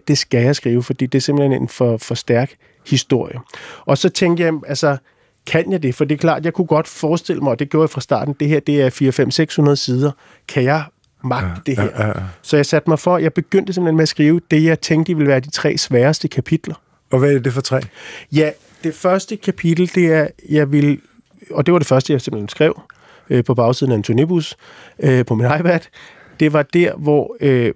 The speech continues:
Speaker 1: Bruche fortæller, øh, Hanna, at hun skal indgå i det her ægteskab. Altså, øh, Hanna er femten år på det her
Speaker 2: Ja,
Speaker 1: tidspunkt,
Speaker 2: ja.
Speaker 1: vi er tilbage i midten af trediverne, og hun får at vide af sin mor,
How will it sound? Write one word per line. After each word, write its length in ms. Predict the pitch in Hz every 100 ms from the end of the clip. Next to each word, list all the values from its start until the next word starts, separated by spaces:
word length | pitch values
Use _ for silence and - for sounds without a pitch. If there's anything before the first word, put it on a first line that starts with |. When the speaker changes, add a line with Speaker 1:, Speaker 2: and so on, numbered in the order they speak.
| -
Speaker 1:
Bruche 380 | 147 147 175 170
fortæller, 600 | - 147 - 147 135 147 147 _ -
øh, 320 | 123 113 95 104 -
Hanna, 380 | 127 135 165 190
at 160 | - 131
hun 260 | 127 127 135 _
skal 360 | - - 127 131
indgå 300 | 120 127 113
i 40 |
det 120 | 117
her 100 | 120
ægteskab. 540 | 110 110 131 - 113 - - -
Altså, 280 | 117 123 123 120 -
øh, 180 | 113 107 - - -
Hanna 240 | 123 120 135 -
er 200 | 101 95 -
femten 340 | 139 143 151
år 140 | 123 131
på 60 |
det 80 | 123
her 60 | 104
Speaker 2:
Ja, 60 | 104
Speaker 1:
tidspunkt, 220 | 110 160
Speaker 2:
ja. 40 | 131
Speaker 1:
vi 60 |
er 40 | 117
tilbage 340 | 123 120 120
i 60 | 101
midten 280 | - 113 107
af 60 |
trediverne, 400 | 101 123 143 165 170 - - -
og 100 | 127
hun 120 | 131
får 160 | - 131
at 80 | 123
vide 260 | 127 139
af 80 | 127
sin 160 | - 117
mor, 320 | 113 117